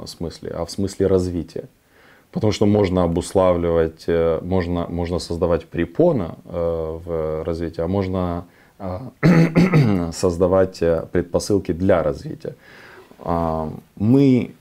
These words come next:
не собираемся создавать, э, коалиции в парламенте. А, мы понимаем, что мы молодой проект, у нас нет возможности, э, получить большинство. Это абсолютно очевидно.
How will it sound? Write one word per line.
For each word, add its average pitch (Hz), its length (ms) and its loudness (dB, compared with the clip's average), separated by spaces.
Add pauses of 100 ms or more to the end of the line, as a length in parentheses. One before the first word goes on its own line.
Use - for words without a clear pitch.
(200)
не 107 140 -2
собираемся 110 600 0
создавать, 98 720 -2
э, 85 300 -6
коалиции 90 460 -4
в - 80 -20
парламенте. 92 840 -6 (560)
А, 85 240 0
мы 113 120 -2
понимаем, 147 420 0
что - 180 -6
мы 95 100 -2
молодой 101 300 -2
проект, 113 340 -2
у 101 40 -4
нас 98 200 -6
нет 104 300 -4
возможности, 90 640 -6
э, 82 320 -8
получить 87 380 -8
большинство. 82 680 -10
Это 85 520 -8
абсолютно 92 500 -10
очевидно. 101 500 -6